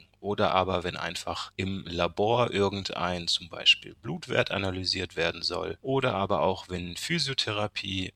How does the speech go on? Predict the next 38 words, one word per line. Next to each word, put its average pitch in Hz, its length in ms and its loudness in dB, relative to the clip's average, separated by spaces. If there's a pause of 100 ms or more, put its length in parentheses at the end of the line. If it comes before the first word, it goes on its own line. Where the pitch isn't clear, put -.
verordnet 92 720 0
wird. 90 460 -2
Das - 140 6
sind 101 140 2
alles 92 200 4
so 101 80 4
die - 100 -2
klassischen - 540 2
Sachen. 107 500 -2 (360)
Es - 120 -2
gibt - 200 0
aber 104 140 4
auch 95 60 4
Sachen, 107 260 4
an 98 80 0
die 92 80 -4
vielleicht - 380 -4
nicht - 260 -4
jeder 107 220 4
direkt 98 340 0
denkt, 131 320 0
also 95 220 -2
zum - 180 2
Beispiel 90 380 -2
Wunddokumentation. 113 1200 2
Es - 140 4
ist - 240 8
immer 110 240 0
mehr 101 300 6
so, 101 380 2
dass - 300 2
in 92 100 -4
den 92 160 -2
Krankenhäusern 101 720 0
auch 82 140 -6
eigene 90 420 0
Wundmanager 113 560 0
rumlaufen 107 640 0